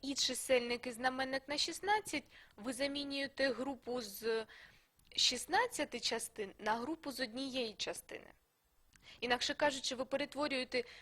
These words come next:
шістнадцять дуже маленьких шматочків на один значно більший. Отже, із шістдесяти чотирьох шматочків ми отримуємо чотири, а з сорока восьми —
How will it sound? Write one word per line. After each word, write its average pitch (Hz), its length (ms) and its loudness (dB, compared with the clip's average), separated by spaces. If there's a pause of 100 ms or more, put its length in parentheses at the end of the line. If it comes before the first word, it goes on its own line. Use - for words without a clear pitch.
(260)
шістнадцять 285 580 0
дуже 269 240 4
маленьких 269 760 2
шматочків 233 760 -2
на 214 180 4
один 202 320 0
значно 202 480 2
більший. - 640 -8 (840)
Отже, 196 480 2 (280)
із - 380 -2
шістдесяти 233 680 -2
чотирьох 233 520 0
шматочків 190 840 0
ми 208 140 -6
отримуємо 185 640 -6
чотири, 381 680 2
а 208 140 6
з - 120 -10
сорока 202 340 2
восьми — 226 460 -6